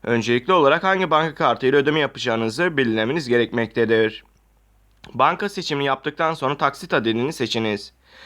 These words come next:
Kredi kartı bilginizi doğru ve eksiksiz girmeniz gerekmektedir. Peşin fiyatına taksit imkanı da bulunmaktadır. Bakın burada ne yazıyor? Ee, sipariş tutarıyla ödenecek tutar aynı olacaktır.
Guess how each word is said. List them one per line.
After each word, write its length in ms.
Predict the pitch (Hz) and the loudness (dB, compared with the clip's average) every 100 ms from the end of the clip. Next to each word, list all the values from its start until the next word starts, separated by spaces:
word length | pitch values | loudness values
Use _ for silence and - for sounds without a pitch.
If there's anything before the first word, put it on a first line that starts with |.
| - - | -16 -2
Kredi 260 | 131 185 | 2 2
kartı 280 | 196 160 139 | 2 0 0
bilginizi 480 | 127 123 117 123 151 | 0 0 -2 -4 0
doğru 220 | 131 147 | 2 2
ve 80 | 156 | 0
eksiksiz 520 | 147 - 143 - 143 | -2 -6 -10 -10 -2
girmeniz 400 | 123 113 120 156 | 0 0 0 0
gerekmektedir. 840 | 117 110 104 113 - 120 113 - - _ - - - - | 2 2 0 -4 -2 0 2 0 -6 _ -20 -20 -16 -4
Peşin 280 | 151 208 | -2 0
fiyatına 420 | 202 165 135 151 160 | 0 0 2 0 2
taksit 400 | 135 131 160 151 | 0 -2 -6 -4
imkanı 440 | 127 131 107 107 | -2 0 -2 0
da 220 | 139 139 | 0 0
bulunmaktadır. 800 | 113 110 110 113 123 127 131 160 - | -2 -2 0 0 0 -2 0 -2 -10
Bakın 280 | 104 123 117 | -8 -6 -6
burada 200 | 101 110 | -6 -6
ne 80 | |
yazıyor? 440 | 117 107 101 113 165 _ _ _ _ _ _ _ _ _ _ _ _ _ - | -4 -4 -2 -2 -2 _ _ _ _ _ _ _ _ _ _ _ _ _ -2
Ee, 640 | 113 113 110 107 107 101 | 2 4 4 2 2 0
sipariş 440 | 101 - - 156 - | -2 -4 2 2 0
tutarıyla 400 | - 127 110 143 | -2 0 2 2
ödenecek 520 | 135 127 131 127 160 | 2 2 0 -2 -6
tutar 260 | - 160 160 | -4 -2 0
aynı 300 | 123 117 110 | 2 2 -2
olacaktır. 680 | 110 110 156 165 156 160 | -4 -2 -2 0 -2 -2